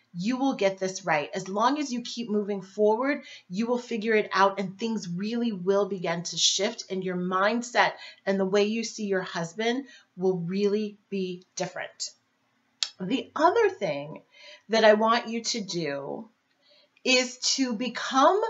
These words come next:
obsessed with the process of this work over becoming obsessed with the results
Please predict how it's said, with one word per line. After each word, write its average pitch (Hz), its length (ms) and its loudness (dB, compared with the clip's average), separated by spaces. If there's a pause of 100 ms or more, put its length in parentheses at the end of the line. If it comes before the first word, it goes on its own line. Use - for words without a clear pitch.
(500)
obsessed 214 1000 6
with 208 260 2
the - 200 4 (260)
process 294 760 4
of 285 240 4
this 311 260 -2
work 311 320 0 (640)
over 277 420 6
becoming 233 680 0
obsessed 185 760 4
with 190 280 -4
the 190 100 0
results 170 800 0